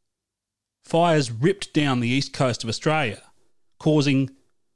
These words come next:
what we now refer to as the Black Summer. The Callaroo and District newsletter,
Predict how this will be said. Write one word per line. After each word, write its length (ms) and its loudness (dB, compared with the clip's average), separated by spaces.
what 140 -2
we 80 4
now 180 2
refer 280 0
to 120 -2
as 80 -2
the 80 -4
Black 320 -4
Summer. 340 0
The 80 -14
Callaroo 540 2
and 180 -2
District 420 -6
newsletter, 600 -2